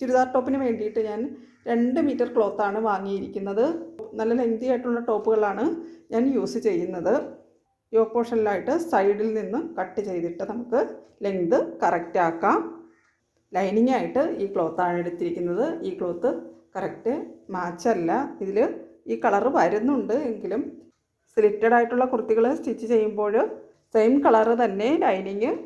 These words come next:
എടുക്കേണ്ടതുണ്ട്. ഞാനിവിടെ ഈ ലൈനിങ്ങിൻ്റെ കളർ ഇതിൽ വരുന്നത് കൊണ്ടാണ് ഞാൻ ഈ കളർ സെലക്ട് ചെയ്തിരിക്കുന്നത്. സ്ലിറ്റഡ് ആയിട്ട് കുർത്തി സ്റ്റിച്ച് ചെയ്യുന്നത് കൊണ്ട്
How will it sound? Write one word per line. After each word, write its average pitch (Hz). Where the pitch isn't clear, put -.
എടുക്കേണ്ടതുണ്ട്. 196
ഞാനിവിടെ 180
ഈ 262
ലൈനിങ്ങിൻ്റെ 254
കളർ 247
ഇതിൽ 262
വരുന്നത് 226
കൊണ്ടാണ് 247
ഞാൻ 247
ഈ -
കളർ 233
സെലക്ട് 226
ചെയ്തിരിക്കുന്നത്. 208
സ്ലിറ്റഡ് 233
ആയിട്ട് 233
കുർത്തി 226
സ്റ്റിച്ച് 208
ചെയ്യുന്നത് 202
കൊണ്ട് 196